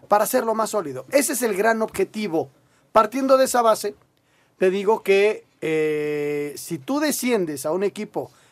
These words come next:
que está invirtiendo muy fuerte en el fútbol y asciendes a, a uno que tiene muy débil su, su inversión, pues como que se descompensa. Yo me va-, ya sé que me vas a decir, "Es que lo deportivo debería de estar por encima de lo,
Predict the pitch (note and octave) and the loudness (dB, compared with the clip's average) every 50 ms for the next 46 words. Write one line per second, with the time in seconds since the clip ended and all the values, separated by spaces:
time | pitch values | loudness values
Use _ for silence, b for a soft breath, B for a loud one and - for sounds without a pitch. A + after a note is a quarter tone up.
0 | b b b - D#3+ C3+ - G3+ G#3+ A3+ A3 A3+ G3 - - G#3+ G#3+ G#3+ G3+ F#3+ | b b b -8 -6 -2 0 0 0 0 -2 -10 -10 -6 -2 -2 -2 0 0 -2
1 | F#3 E3 E3 F#3 A3+ A#3 - - G3+ - - - - F3 D3+ C#3+ C#3 B2+ D#3 E3+ | -2 -2 -2 -2 -2 -2 -2 0 0 0 0 0 -4 -8 -8 -8 -8 -6 -6 -6
2 | C#3+ C#3+ E3 D#3+ C#3+ B2+ b b b b b b b b b b - D#3+ E3 F3 | -4 -2 -2 -2 -2 -4 b b b b b b b b b b -6 0 2 2
3 | F3+ - - G#3+ A#3 A#3 A#3 A3 F3+ D#3+ C#3+ C3+ - - _ _ - - C#3+ D#3 | 2 0 -2 0 2 2 2 2 0 -6 -6 -8 -12 -14 _ _ -4 -2 0 0
4 | D#3 D3+ D3+ D3 - D#3 E3+ G3+ A3+ A3+ G3 F3+ C3 - D3+ C3+ - F3+ F#3 G3 | 2 0 0 -2 0 2 4 4 4 4 0 -2 -2 -4 -8 -2 2 2 4 4
5 | G3+ G3+ G3 E3+ E3 F3+ G3 G3+ F3 A3 A3 G3+ F#3 D#3+ C#3+ C3 - C#3+ C#3 C#3 | 4 2 0 0 2 2 2 2 4 2 4 4 2 2 0 -4 -8 -6 -6 -6
6 | - E3 - - - C#3+ D#3 F3 G3+ G#3+ G#3 - F#3+ F3 D#3+ E3 _ b b b | -8 -10 -12 -8 -6 -4 -2 0 0 0 0 0 -2 -2 -2 -4 _ b b b
7 | b b b b b b - F#3 F#3 - - G#3 G3 G#3 F#3+ - F#3 - G3 F#3 | b b b b b b 0 0 2 2 2 0 0 0 0 -2 -2 0 2 2
8 | F3+ F#3+ F#3 - G#3 G3 - A#3+ A#3+ A#3 - G3+ - F3+ F#3 D#3+ A3 A#3+ A#3+ B3 | 2 0 0 -2 -4 0 0 0 0 2 0 0 -2 -2 -4 0 2 2 2 2
9 | A#3+ A#3+ A#3 G#3+ G#3+ G3+ G3 A#3 B3+ - A3+ G#3 G#3+ G#3 G3+ F#3 F#3 F#3+ G3 F3 | 0 0 0 -2 -4 -2 -2 -2 0 0 -2 -2 0 -2 0 0 0 -2 -2 -4
10 | F3 E3 G3 G3 A3 C#4 - - C4+ B3 A#3 A3+ G#3+ - G#3+ G3+ - - A#3+ A#3 | -2 -2 0 2 2 2 2 2 0 2 2 0 0 -2 -4 -4 -4 -6 -4 0
11 | A3+ A3+ A3+ B B B B - E3+ F#3 F3+ G3 G3+ G#3 G#3+ G#3+ G3+ - - F#3+ | 0 0 0 B B B B 0 0 2 4 4 4 4 4 2 -2 0 0 0
12 | G3 F#3+ F#3+ - _ _ _ _ - E3 D#3+ D#3+ D#3 C#3+ C3+ F3 F3 E3+ E3 D#3+ | 0 0 -2 -8 _ _ _ _ -8 -6 -6 -6 -6 -6 -4 -4 -2 0 0 0
13 | D#3 D#3 D3+ D3+ D3+ D3+ D3 D3 C#3 C3 C3+ | -2 -2 -4 -2 -2 -2 -2 -2 -4 -6 -8